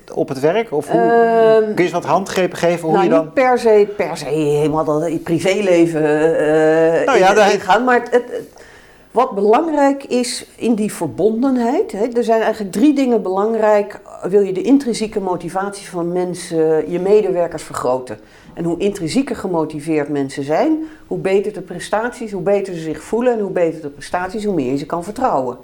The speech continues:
Speaker 2: Dus dat is al één cirkeltje.
Speaker 1: Ja.
Speaker 2: Nou, wat kan je doen om die intrinsieke motivatie te vergroten?
Speaker 1: Ik ben heel benieuwd.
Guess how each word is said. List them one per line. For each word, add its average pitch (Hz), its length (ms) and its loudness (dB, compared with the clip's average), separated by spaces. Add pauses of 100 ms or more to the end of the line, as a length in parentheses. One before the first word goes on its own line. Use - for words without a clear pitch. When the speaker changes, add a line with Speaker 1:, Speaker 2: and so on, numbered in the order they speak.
(420)
Speaker 2:
Dus 165 120 -12
dat 226 140 4
is 233 60 -4
al 226 200 2
één 202 220 0
cirkeltje. - 920 -4 (120)
Speaker 1:
Ja. 110 240 0
Speaker 2:
Nou, 127 220 -4
wat 214 220 0
kan 240 200 0
je 220 60 2
doen 196 220 0
om 165 100 -2
die 160 120 -2
intrinsieke 175 580 -4
motivatie 151 720 -4
te 277 120 -6
vergroten? 247 400 -2
Speaker 1:
Ik 117 60 0
ben 95 120 -4
heel 95 120 -2
benieuwd. 160 300 -2